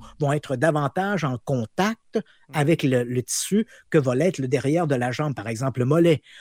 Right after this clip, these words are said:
Speaker 1: Or, l'image en trois D projetée comme en forme d'hologramme montre tous ces éléments-là. C'est vraiment une pièce fabuleuse.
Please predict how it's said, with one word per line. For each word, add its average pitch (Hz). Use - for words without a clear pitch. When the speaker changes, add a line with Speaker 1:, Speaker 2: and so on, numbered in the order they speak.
Speaker 1:
Or, 151
l'image 156
en 147
trois 127
D 143
projetée 165
comme 135
en 120
forme 147
d'hologramme 120
montre 147
tous -
ces 139
éléments-là. 120
C'est 190
vraiment 139
une 123
pièce -
fabuleuse. 113